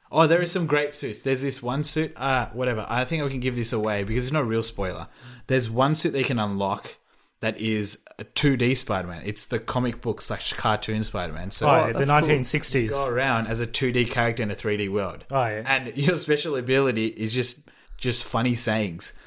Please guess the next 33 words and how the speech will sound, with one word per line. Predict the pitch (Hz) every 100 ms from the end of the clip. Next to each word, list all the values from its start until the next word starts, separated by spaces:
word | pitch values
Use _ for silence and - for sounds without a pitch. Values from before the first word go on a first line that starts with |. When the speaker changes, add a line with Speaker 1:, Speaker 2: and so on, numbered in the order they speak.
| -
Speaker 1:
Like, | 120 170
it's | 190
got | 185 - 208
nothing | 190 - 160 165
to |
do | -
with | -
combat. | 508 - 480 - 415 - - - 135
It's | 147
got | 139
nothing | 139 160
to | 156
do | 139
with | -
combat. | 135 123 113
It's | 120
just | 147 -
being | 139 131
a |
smartass | 120 - 120 117 123 90 92 -
in, | - 220 - - 151
Speaker 2:
<laughs> | 139
Speaker 1:
in | 143
the | 135
fights. | - 120 101 - - -
So | 131
it's | 123
great. | 131 104 -
I | 107 110
mean, | 101 92 -
Speaker 2:
Yeah. | 110 98
Speaker 1:
it's | 104
a | -